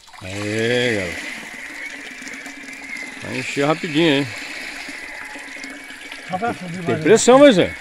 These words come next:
Speaker 2: Vai.
Speaker 1: E tem pressão, danado, hein?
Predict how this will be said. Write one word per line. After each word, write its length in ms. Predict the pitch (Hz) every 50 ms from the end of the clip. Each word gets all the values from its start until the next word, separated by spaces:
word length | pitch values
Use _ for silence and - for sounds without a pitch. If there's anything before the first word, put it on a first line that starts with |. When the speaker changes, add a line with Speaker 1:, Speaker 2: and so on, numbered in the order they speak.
| - -
Speaker 2:
Vai. 220 | 160 196 247 202 - - - - - - - - - - -
Speaker 1:
E 60 | - -
tem 200 | - - 113 123
pressão, 540 | - 185 214 220 - - 214 220 220 220
danado, 340 | 196 202 185 180 180 180 175 196
hein? 80 | 180